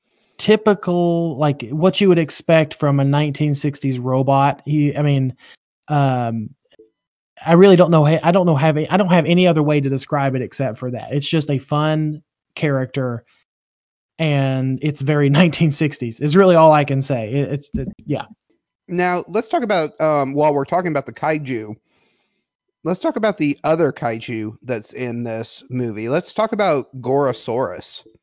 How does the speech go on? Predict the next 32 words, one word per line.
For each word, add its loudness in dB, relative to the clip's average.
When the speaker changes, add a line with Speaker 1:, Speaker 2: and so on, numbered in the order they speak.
Speaker 1:
Ah, 6
yeah, -2
Gorosaurus. -2
Now, 0
okay, 2
so 8
this 6
is 4
one 4
of 0
only 2
two -2
films -2
that -6
we 0
see 0
actual -2
footage 0
of -2
Gorosaurus. -4
I -2
believe 2
he's 4
in 0
stock -4
footage, -2
uh, 4
in 0
other 0
movies, 2
but -4
I'm, -4